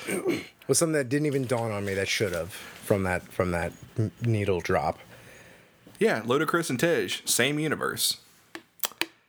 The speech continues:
Speaker 2: All right, what do we got now? Okay, next we can talk about the house and Sergeant Tanner in detail this time.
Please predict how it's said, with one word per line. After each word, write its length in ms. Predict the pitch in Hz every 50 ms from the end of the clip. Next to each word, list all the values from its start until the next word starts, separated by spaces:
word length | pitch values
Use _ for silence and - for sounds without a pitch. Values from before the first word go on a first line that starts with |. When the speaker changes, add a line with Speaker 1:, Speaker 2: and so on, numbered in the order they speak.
| _ _ _ _ - -
Speaker 2:
All 160 | 170 151 120
right, 160 | 104 92 80
what 120 | 85 127
do 60 | 170 156
we 80 | 123
got 200 | 101 92 87 73
now? 320 | 87 90 82 80 - - 175
Okay, 340 | 175 - 170 139 113 92 87 - - - - - _ _ _ _ _ _ _ _ _ _
next 420 | - 110 120 156 196 202 151 -
we 80 | - 147
can 120 | - 123
talk 180 | 110 - 131 123
about 140 | 123 120 101
the 80 | 101 95
house 460 | 110 127 127 123 117 110 - - -
and 100 | 113 110
Sergeant 360 | 104 - 117 117 110 117 107 -
Tanner 340 | - 131 131 120 117 107 98
in 180 | - 107 110
detail 480 | 110 120 139 143 135 127 - 117 101 95
this 220 | 95 95 92 92
time. 440 | - - 107 95 82 73 69 64 -